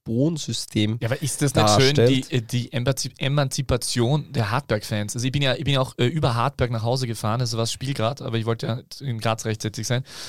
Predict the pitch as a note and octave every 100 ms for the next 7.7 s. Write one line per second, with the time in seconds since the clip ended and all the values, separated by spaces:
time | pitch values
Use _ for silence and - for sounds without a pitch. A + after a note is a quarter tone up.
0 | - - - - C3+ C3 - - B2 A#2
1 | A#2 A2+ B2 - C#3+ A#2+ C3+ B2+ - B2
2 | B2+ B2 C#3 A2+ A2+ A#2 A#2 C#3+ A#2 -
3 | C3+ D3 A#2+ A#2 - D3 A2+ - C3 B2
4 | C3 C#3 - A#2+ - B2+ B2+ - - A#2+
5 | D3 B2+ A#2 C3+ B2 A2+ - A2 B2+ A2+
6 | G#2 - G#2+ - C3 A2 - A2 A2 -
7 | - A2+ A#2 A#2+ G#2+ A2+ B2+